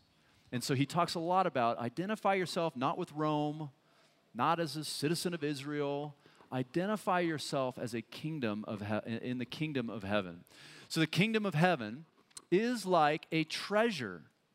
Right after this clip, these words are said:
that a man, so here's our man, right? And this, this guy's walking along. He's got his, uh, little ranger hat on. And he is walking through a field. And it's clear that he doesn't own the field. This guy's a trespasser,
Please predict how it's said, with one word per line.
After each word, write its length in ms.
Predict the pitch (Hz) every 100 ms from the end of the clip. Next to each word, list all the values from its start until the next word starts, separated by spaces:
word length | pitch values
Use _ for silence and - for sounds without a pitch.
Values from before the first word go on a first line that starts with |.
| _ _ _ - - - - _
that 160 | 160 180
a 60 |
man, 500 | 160 180 220 175 190
so 160 | 190 135
here's 180 | 135 143
our 80 |
man, 420 | 135 120 113 127 127 _ _ _ _ _ _ _ _ _ _ _
right? 320 | 127 127 143 -
And 100 | 123
this, 300 | 123 135 - -
this 220 | 123 135
guy's 340 | - 147 143 123
walking 320 | 131 131 -
along. 300 | 135 123 123
He's 160 | 127 117
got 280 | 143 131 131
his, 300 | 123 127 127
uh, 160 | 120
little 240 | 113 120 117
ranger 400 | 117 120 117 104
hat 200 | 104 101
on. 280 | 101 104 113 - - - - _ -
And 260 | 143 139 143
he 260 | - 156 240
is 180 | 226 147
walking 440 | 175 185 190 208
through 640 | - 170 185 165 143 156 147 _
a 100 | 147
field. 720 | - - 190 165 107 95 - - -
And 180 | 143 160
it's 140 | 175
clear 580 | - - 220 269 233 202
that 120 | 190
he 100 | 175
doesn't 260 | 208 208 208
own 260 | 208 240 240
the 80 |
field. 340 | 196 208 156 127
This 100 | -
guy's 240 | 285 254
a 20 |
trespasser, 800 | 208 - 285 - 180 123 104 107